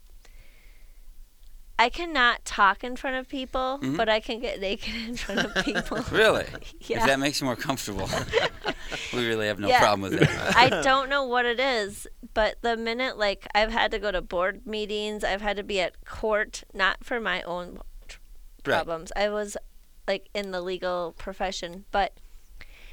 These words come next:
Speaker 1: anytime I had to, like, face a judge, my face would turn, like, bright red. But then I'm like, "Oh, but now I'm gonna go take my clothes off in front of fifty people."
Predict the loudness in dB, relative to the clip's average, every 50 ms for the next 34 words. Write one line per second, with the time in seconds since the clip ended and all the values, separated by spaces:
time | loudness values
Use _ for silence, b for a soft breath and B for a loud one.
0 | b b b b b -18 -18 -18 -18 -18 -6 0 0 2 2 0 -4 -2 0 2
1 | 2 2 2 0 0 0 0 -2 0 0 0 -2 -2 -4 -2 0 2 2 2 0
2 | -2 -6 -6 0 2 4 4 2 0 -4 -4 -4 -4 -6 -6 -4 -2 -2 -2 -2
3 | -4 -6 -8 -8 -6 -8 -8 -4 -4 -4 -6 -6 -10 -12 -12 -12 -14 -10 -6 -4
4 | -4 -4 -6 -8 -2 2 2 4 4 2 -2 -8 -4 -4 -4 0 0 0 2 2
5 | -2 -2 -2 -4 -4 -4 -4 0 2 2 2 2 0 -2 -2 -2 0 0 0 0
6 | -2 -2 -2 -4 -2 0 -2 -2 -2 -4 -2 -2 -2 -2 -2 -4 -6 -6 -6 -4
7 | -4 -4 -4 -2 0 0 2 2 0 -2 -4 -8 -8 -8 -6 -4 -4 -4 -4 -4
8 | -6 -8 -8 -8 -10 -12 -10 -8 -10 -10 -10 -10 -8 -8 -8